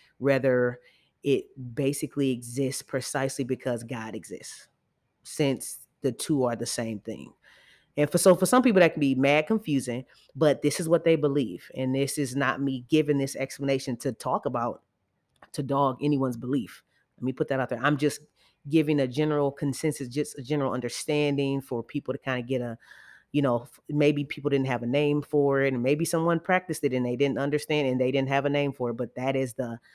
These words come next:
that is the official name for it now, and it kinda, whatever you do within that, you know, varies. Um, and so with this, because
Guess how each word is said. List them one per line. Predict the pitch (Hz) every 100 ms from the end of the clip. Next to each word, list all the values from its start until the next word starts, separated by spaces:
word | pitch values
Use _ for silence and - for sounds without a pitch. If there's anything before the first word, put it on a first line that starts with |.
| - - - _ _ _ _
that | - 139 143
is | 139
the | 135
official | 117 - 190 180 160
name | 139 127 123 120
for | - - -
it | 120 -
now, | 147 147 139 131 127 -
and | 139 131
it | 120 -
kinda, | - 135 135 127 117 - _ _ _ _ _ -
whatever | 127 135 135 131
you | 135 131
do | 123 135
within | 127 131 143 131
that, | 131 127 117 - _ _
you | 139 139
know, | 127 127 123 120
varies. | 156 143 117 113 - - _ _ _ _ _ _ _ _ _ _ _
Um, | 151 147 139 135 131 - _ - - -
and | 175 180
so | 185 175 131 180 - _ _ _ _ _ _ _
with | 147 180 277
this, | 175 165 208 - - - _ -
because | 156 - 165 170 175 175 170